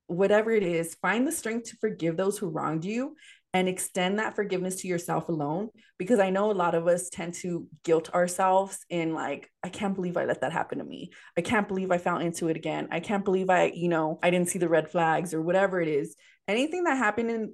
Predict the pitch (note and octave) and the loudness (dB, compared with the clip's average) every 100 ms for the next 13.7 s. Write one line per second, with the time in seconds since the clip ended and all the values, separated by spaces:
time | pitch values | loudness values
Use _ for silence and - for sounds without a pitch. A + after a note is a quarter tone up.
0 | - F#3+ F#3+ F#3 F3+ - F3 E3+ A#3+ - | -6 -2 0 2 2 2 2 4 2 -2
1 | - - G3+ G#3+ A#3+ - G3 F3 G#3 A#3+ | -6 2 4 4 -2 -4 -4 -2 0 0
2 | A#3+ - - F#3 F3 E3+ - E3+ F3 E3 | -2 -8 -4 -2 -2 -6 -6 -2 2 4
3 | F3+ G#3 - - - E3 E3 F#3 F3+ D#3 | 4 4 0 -8 -4 -4 -2 -4 -2 2
4 | D#3+ E3+ - D#3 D3+ F#3+ D#4+ - - - | 2 0 -6 0 0 0 -4 -8 -10 -2
5 | F#3 G3 G#3 B3 B3+ C4+ B3 - G#3 G#3 | 2 2 0 -2 0 2 0 2 2 2
6 | G3+ G3+ F#3+ F#3+ F#3+ F3 F3 D#3+ E3+ E3 | 2 0 -2 0 0 -2 -2 -2 0 0
7 | E3+ F#3 A#3+ A#3 A#3 F#3 F3 F3+ - - | 0 2 2 2 -2 -4 -2 -4 -6 -14
8 | - - F#3+ G#3 G#3+ A#3 A3+ A3 A3 - | -18 -4 0 2 2 2 2 2 0 0
9 | F#3 F3 G3 F3+ - F3 F3+ F3+ F3+ F3+ | -2 0 0 -2 -2 -2 -2 -2 -4 -8
10 | F3+ - - _ - F3 D#3+ D#3 - F3 | -10 -12 -16 _ -4 2 2 2 2 0
11 | - E3+ E3+ F#3+ A3 A3+ A#3 A#3+ G#3+ G#3 | 2 0 0 0 0 4 4 4 -2 0
12 | F3 G#3 G#3 G#3+ A3+ A3+ A3+ A#3 - F3 | 0 2 0 -2 -2 0 0 0 -4 -4
13 | E3+ _ - F3 E3 D#3+ | -4 _ -4 -2 -2 -4